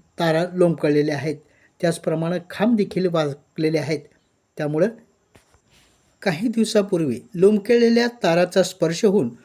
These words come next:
फुलेनगर भागातील एका युवकाचं निधन झालं होतं. या प्रकरणी त्वरित दखल घेण्यात यावी, अशी मागणी देखील करण्यात आली आहे. यावेळी सचिन कोरडे, सतीश जाधव यांच्यासह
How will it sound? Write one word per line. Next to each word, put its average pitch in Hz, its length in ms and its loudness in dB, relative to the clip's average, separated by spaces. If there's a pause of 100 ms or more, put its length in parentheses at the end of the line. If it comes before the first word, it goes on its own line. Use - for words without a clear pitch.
(200)
फुलेनगर 226 520 2
भागातील 202 520 0 (120)
एका 175 280 -2 (440)
युवकाचं 185 640 0 (120)
निधन 165 300 -2
झालं 151 200 -4
होतं. 135 240 -4 (600)
या 214 160 2
प्रकरणी 202 480 -2
त्वरित 240 580 0 (140)
दखल 190 420 0
घेण्यात 165 400 -2
यावी, 151 220 -2 (360)
अशी 196 240 -2
मागणी 175 300 0
देखील 165 380 -6
करण्यात 156 400 0
आली 139 160 0
आहे. 135 220 -6 (880)
यावेळी 175 400 0 (120)
सचिन 165 420 -2
कोरडे, 151 360 0 (140)
सतीश 170 600 -6
जाधव 170 400 0 (380)
यांच्यासह 196 640 0